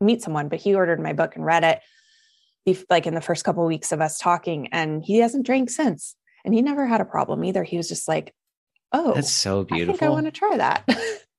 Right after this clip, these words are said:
Speaker 1: And he loves it. He talks about it a lot like you do. Like, yeah, don't miss that.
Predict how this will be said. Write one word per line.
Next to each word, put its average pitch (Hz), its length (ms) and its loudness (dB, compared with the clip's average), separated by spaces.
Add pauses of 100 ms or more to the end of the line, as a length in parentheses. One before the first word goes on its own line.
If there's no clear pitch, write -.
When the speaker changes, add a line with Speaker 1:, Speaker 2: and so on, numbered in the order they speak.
(560)
Speaker 1:
And 185 80 0
he 202 80 6
loves 190 540 4
it. - 300 -4
He 285 120 6
talks 349 280 4
about 233 180 4
it 180 80 2
a 170 60 8
lot 147 140 6
like 151 200 2
you 160 120 -2
do. 147 220 -2
Like, - 320 -4 (1120)
yeah, 165 460 0 (720)
don't 196 240 4
miss 233 200 4
that. - 380 2